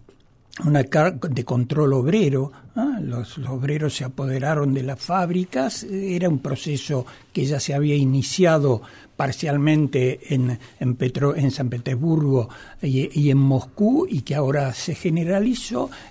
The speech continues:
y, eh, más allá de las discusiones que esto ha generado, el tema es que la producción se derrumbó, ¿eh? Y esto forzó a, a, a Lenin, ¿eh? a poner en marcha lo que se denominó el comunismo de guerra. El comunismo de guerra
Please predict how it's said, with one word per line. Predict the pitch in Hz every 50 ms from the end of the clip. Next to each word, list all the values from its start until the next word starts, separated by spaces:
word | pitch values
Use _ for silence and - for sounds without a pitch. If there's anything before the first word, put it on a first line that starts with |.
| - - - - -
y, | 269 269 277 285 320 - -
eh, | - 175 156 151 143
más | 147 160 190 180 - 185
allá | 160 151 214 220 214
de | 196
las | 170 156 131
discusiones | 151 151 - - 175 147 - - 196 190 190 156 120
que | - 156
esto | 139 - 165
ha | 147
generado, | - 214 226 247 277 226 147 147 160 208 294 302 -
el | - 160 -
tema | - 170 202 214
es | 202 -
que | - 180
la | 156 147 143 160
producción | - - 160 143 127 127 - - 185 185
se | - - 208
derrumbó, | 139 127 127 127 113 123 139 151 175 220 233 170 - - - - - - - - -
¿eh? | 220 220 254 - - - -
Y | - 160 175
esto | 175 160 - - 240 220 214 214 -
forzó | - - 175 185 175 170 - - - - 269 277 226 147 131 123
a, | 123 120 135 - -
a, | - - 143 127 123 120 120 117 - - - - - _ -
a | - 165 131 127 123 123 127
Lenin, | 127 143 156 165 165 156 156 165 165 180 196 190 - - - _ -
¿eh? | 277 - - - -
a | 208 175 -
poner | - 156 170 180 180 180
en | 196 185
marcha | 180 180 175 170 180 - - - 220
lo | 196 147
que | - 147
se | - - 139
denominó | 135 139 139 135 131 139 143 156
el | 151
comunismo | 139 - 123 127 123 123 135 127 120 127 127 110
de | 117 107
guerra. | 101 101 87 82 87 90 92 101 - - - - -
El | 220 185
comunismo | - 247 208 233 240 254 254 262 254 262
de | - 269
guerra | 247 254 247 - 277 - 339 311